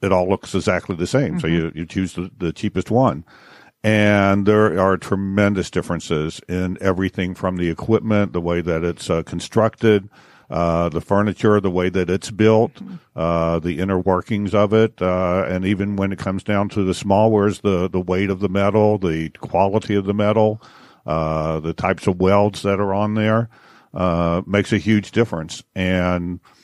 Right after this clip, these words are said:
Speaker 1: that's one of the reasons why we want to, uh, expand our showroom and have a place where people can actually come and pick up and feel and touch the merchandise before
Speaker 2: I can't
Speaker 1: purchasing it.
Speaker 2: imagine being a chef and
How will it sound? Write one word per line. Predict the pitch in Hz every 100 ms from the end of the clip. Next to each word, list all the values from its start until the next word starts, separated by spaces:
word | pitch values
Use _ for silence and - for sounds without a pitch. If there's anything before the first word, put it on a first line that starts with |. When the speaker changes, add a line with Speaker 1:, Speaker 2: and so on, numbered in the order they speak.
| -
Speaker 1:
that's | 92 95 107
one | 104
of |
the | 95
reasons | 95 101 107 90
why | 95 90
we | 98
want | 95 95
to, | 92 90
uh, | 85 85 82 92
expand | 95 - 98 98 101
our | 92 85
showroom | - 95 95 101 104 107 -
and | 87 87 85 82
have | 101 90
a | 90
place | - 92 -
where | 87
people | - - 95
can | 85
actually | 85 87 - 95 90
come | - 98 92 90 82 - - - _ -
and | 92 85 87 -
pick | 104 -
up | 90 -
and | 85
feel | 95 87 87
and | 76
touch | 98 90 - - _ _
the | 85
merchandise | 90 87 90 82 80
before | - 82 -
Speaker 2:
I |
can't | - - 440
Speaker 1:
purchasing | 403 185
it. |
Speaker 2:
imagine | 190 202 196 170
being | 147 165 160
a | 147
chef | - 180 160 139 - - - -
and | 170 160 156 160